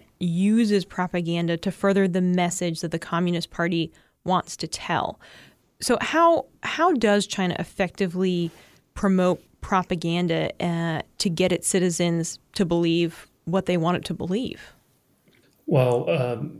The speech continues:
Speaker 2: number one, the Department of Propaganda,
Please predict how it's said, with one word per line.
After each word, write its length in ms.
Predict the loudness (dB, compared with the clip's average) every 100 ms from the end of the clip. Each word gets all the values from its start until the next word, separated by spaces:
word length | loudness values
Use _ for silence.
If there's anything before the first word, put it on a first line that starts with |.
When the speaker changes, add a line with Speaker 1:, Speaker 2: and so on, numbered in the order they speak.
| -4
Speaker 2:
number 300 | 2 4 4
one, 680 | 4 2 0 -4 -6 -10 -8
the 800 | -4 -2 -2 -2 -4 -8 -10 -14
Department 600 | -8 0 2 2 0 -2 -4
of 560 | -2 0 0 -2 -10 -18 -20 -20 -20 _
Propaganda, 760 | 0 0 2 0 0 -4 -4